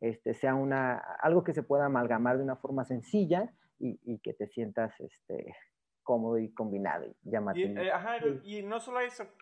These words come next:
Speaker 2: o sea, yo viéndolas digo, "Ah, esto se me vería chido con este, con esto, o con esto, esto lo podría usar así". Creo que,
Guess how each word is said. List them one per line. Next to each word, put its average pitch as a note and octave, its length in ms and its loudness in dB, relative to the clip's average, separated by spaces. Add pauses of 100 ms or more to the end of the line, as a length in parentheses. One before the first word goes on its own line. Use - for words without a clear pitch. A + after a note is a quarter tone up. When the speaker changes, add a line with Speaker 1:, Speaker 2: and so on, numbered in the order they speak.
(140)
Speaker 2:
o D#3 80 -12
sea, E3 220 -4
yo F#3+ 120 0
viéndolas G#3+ 420 0
digo, F3 160 -2
"Ah, F3+ 140 4
esto F#3+ 220 -10
se G3+ 120 -12
me F3 200 -4
vería E3 320 -8
chido F#3+ 360 -6
con E3 200 -10
este, F#3 640 -8
con D#3+ 160 -8
esto, F3 420 -6
o D#3 60 -10
con D#3 180 -10
esto, E3 240 -14
esto E3 140 -16
lo D#3+ 100 -12
podría D#3+ 200 -8
usar D#3+ 200 -10
así". D#3 240 -10
Creo E3 260 -8
que, F3+ 240 -6